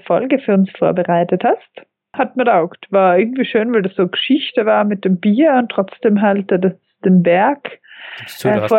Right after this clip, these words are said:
Speaker 2: dich in der
Speaker 1: vorgestellt.
Speaker 2: Rolle als Bierbrauerin wohlgefühlt?
Speaker 1: Ja, absolut. Also voll. Ich hab mir immer mit dem Dirndl vorgestellt, aber wahrscheinlich ist das bei der Arbeit nicht so praktisch, aber
Speaker 2: <laughs>
Speaker 1: naja. <laughs>
Speaker 2: Vielleicht hast du mehr die Fässer dann verkauft vorne.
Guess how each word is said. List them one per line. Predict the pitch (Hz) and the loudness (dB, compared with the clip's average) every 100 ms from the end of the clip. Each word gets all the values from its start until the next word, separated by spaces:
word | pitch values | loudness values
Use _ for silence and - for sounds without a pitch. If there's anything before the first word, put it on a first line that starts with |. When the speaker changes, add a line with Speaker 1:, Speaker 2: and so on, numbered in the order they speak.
| 226 | 0
Speaker 2:
dich | 110 | -2
in | 110 | -2
der | 160 233 | 0 0
Speaker 1:
vorgestellt. | |
Speaker 2:
Rolle | 104 113 120 117 | 0 0 0 0
als | 104 104 101 - | -2 -4 -6 -12
Bierbrauerin | - 113 123 110 110 117 117 113 107 | -6 -4 -2 -2 0 0 -2 -2 0
wohlgefühlt? | 123 127 92 - 95 - - | 0 0 -4 -8 -12 -10 -2
Speaker 1:
Ja, | 190 147 175 | 0 2 -2
absolut. | - - 202 196 262 202 190 - - 208 | -6 -4 0 2 4 2 0 -6 -6 -4
Also | 190 190 | 0 -2
voll. | - 180 185 185 - _ _ _ - | 0 0 0 -2 -4 _ _ _ -4
Ich | 220 | 0
hab | 226 | 0
mir | 196 208 202 208 | 0 0 2 2
immer | 220 | 0
mit | 208 190 | 0 2
dem | 190 | 2
Dirndl | 214 240 285 269 | 2 0 0 0
vorgestellt, | - 190 190 - 185 190 196 | 0 0 -2 -4 0 2 0
aber | 185 196 | -2 0
wahrscheinlich | 196 185 202 | 0 -2 -2
ist | 196 202 | -4 -6
das | 196 | -6
bei | 196 | -2
der | 180 165 | 0 2
Arbeit | 190 214 196 | 2 0 0
nicht | 202 - | -4 -2
so | 202 | -4
praktisch, | - 254 262 196 190 - | -4 -10 -4 -2 -2 -2
aber | - 165 185 185 | -2 0 -2 -4
Speaker 2:
<laughs> | 185 | -2
Speaker 1:
naja. | 180 160 - _ | 0 -2 -6 _
<laughs> | |
Speaker 2:
Vielleicht | 233 240 226 247 247 226 - 185 98 | 0 2 2 2 0 0 -2 -6 -6
hast | 101 - | -8 -4
du | |
mehr | 101 98 | -2 -2
die | 104 | -4
Fässer | - 101 - 104 | -6 -6 -2 -2
dann | 95 95 | 0 -2
verkauft | - - 87 92 - - | -6 -6 -4 -4 -6 -8
vorne. | 90 87 87 | -4 -4 -4